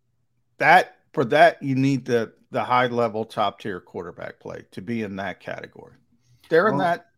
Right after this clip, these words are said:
Speaker 1: next level.
Speaker 2: Well, they're almost there. So if Jalen, it's all on Jalen Hurts, like everyone's alluding to.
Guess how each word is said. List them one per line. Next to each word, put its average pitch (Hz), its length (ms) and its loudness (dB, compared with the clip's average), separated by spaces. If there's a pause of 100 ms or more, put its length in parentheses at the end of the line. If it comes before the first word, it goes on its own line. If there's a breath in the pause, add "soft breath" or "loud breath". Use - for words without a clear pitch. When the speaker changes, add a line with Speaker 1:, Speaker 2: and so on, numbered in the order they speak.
Speaker 1:
next 139 400 -4
level. 123 380 -6 (1160)
Speaker 2:
Well, 123 180 -8
they're 127 160 -4
almost 185 320 -4
there. 131 240 -4
So 113 160 -8
if 107 100 -12
Jalen, 131 280 -4
it's 107 100 -8
all 151 200 2
on 139 120 0
Jalen 123 300 -4
Hurts, 117 260 -8
like 110 160 -10
everyone's 113 380 -6
alluding 113 380 -6
to. 120 300 -8